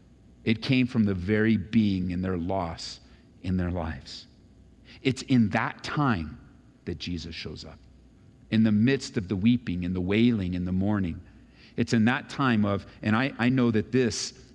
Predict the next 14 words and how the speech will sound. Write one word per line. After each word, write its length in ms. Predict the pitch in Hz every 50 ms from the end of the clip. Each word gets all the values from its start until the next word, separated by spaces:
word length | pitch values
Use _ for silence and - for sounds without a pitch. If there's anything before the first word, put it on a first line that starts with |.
| - -
the, 160 | 98 127 139
the 140 | 117 98 110
words 340 | 104 104 123 139 147 143 -
I 100 | 127 113
hear 240 | 101 120 123 117
in 160 | 110 107 104 104
verse 280 | - - 117 113 - -
twenty-one 600 | - - 120 110 101 101 110 120 107 95 90 82 - - - - - - - - - - - - - -
are 400 | 104 104 104 98 98 98 101 - - -
all 220 | 117 123 131 139
those 200 | 135 139 123 135
an-, 160 | 123 123 127 -
unanswered 520 | 123 120 123 120 123 120 - 120 104 -
questions 680 | - - 110 98 - - - 85 71 - - - -